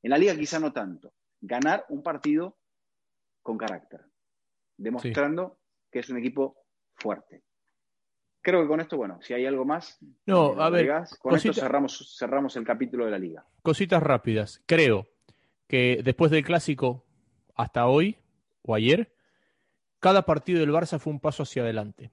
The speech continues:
Speaker 2: Pasos pequeños.
Speaker 1: Correcto.
Speaker 2: Pero fue,
Speaker 1: Sí.
Speaker 2: por ejemplo, el equipo ayer no sufrió en transición ofensiva,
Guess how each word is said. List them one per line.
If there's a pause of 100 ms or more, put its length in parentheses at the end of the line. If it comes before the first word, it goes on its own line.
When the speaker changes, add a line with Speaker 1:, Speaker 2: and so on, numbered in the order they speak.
(320)
Speaker 2:
Pasos
pequeños.
Speaker 1:
Correcto.
Speaker 2:
Pero
fue,
Speaker 1:
Sí. (260)
Speaker 2:
por
ejemplo, (1500)
el
equipo
ayer
no
sufrió
en
transición
ofensiva,